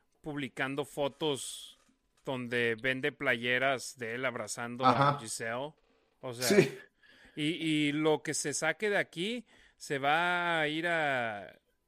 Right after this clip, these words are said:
Speaker 1: a, a causas de niños sin padres en los Estados Unidos. O sea,
Speaker 2: Qué desvergonzado, él tiene hijos y,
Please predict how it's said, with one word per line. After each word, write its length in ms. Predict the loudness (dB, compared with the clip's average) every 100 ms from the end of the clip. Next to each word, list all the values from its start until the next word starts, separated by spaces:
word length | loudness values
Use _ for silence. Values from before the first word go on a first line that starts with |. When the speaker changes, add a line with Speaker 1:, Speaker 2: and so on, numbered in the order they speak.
| _
Speaker 1:
a, 140 | -14 -14 _ _ -4
a 840 | 0 0 0 0 0 0 -2 -6 -12 _ _
causas 880 | -2 0 0 2 4 2 0 -10 -6
de 720 | -2 0 0 -2 -4 -6 -12 _ _ _ _ _ _ _ _
niños 640 | -12 -4 -2 -2 -2 -2 -4
sin 300 | -4 -6 -4
padres 460 | 2 2 2 -2 -4
en 80 |
los 120 | -8 -8
Estados 340 | -6 -6 -6
Unidos. 540 | -10 -14 -14 -18 -20 _ _ _ _ _ _ _
O 160 | -14
sea, 380 | -10 -8 -10 -12 _ -20 -20 _ _ _ _ _ _ _ -20 _ 0
Speaker 2:
Qué 80 | 2
desvergonzado, 800 | 6 6 6 2 6 8 8
él 200 | 8 6
tiene 300 | 4 4 4
hijos 420 | 2 0 -2 -2 -4
y, 180 | -4